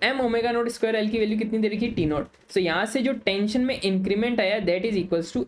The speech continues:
eight T naught। तो option कौन सा सही होगा यहाँ पे? Option number D, ठीक है।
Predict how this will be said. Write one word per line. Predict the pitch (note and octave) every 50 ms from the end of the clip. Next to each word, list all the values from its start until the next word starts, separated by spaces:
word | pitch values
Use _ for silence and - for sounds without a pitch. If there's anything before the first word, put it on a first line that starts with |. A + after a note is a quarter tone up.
| -
eight | - E3 F3 - - -
T | - D3
naught। | C#3+ - - - - - - - _ _ _ -
तो | F3+
option | E3 D#3+ - - A3 A3 G#3+
कौन | G#3 G3+ G#3
सा | G#3+ A3
सही | G#3+ A#3+ A3+ A3
होगा | G#3+ G#3 G#3+
यहाँ | G#3+ G#3 G#3 G#3
पे? | G#3+ C#4 C#4+ - - _ _ -
Option | D3+ D3 - - F#3 E3+
number | D#3 D3 D#3 -
D, | B3+ - _ _ - - - - - - - - _ _ _ _ _ _ _ _ _ _ _ _ _ _ _ _ _ _ _ _ _ -
ठीक | A3+ A3
है। | B3+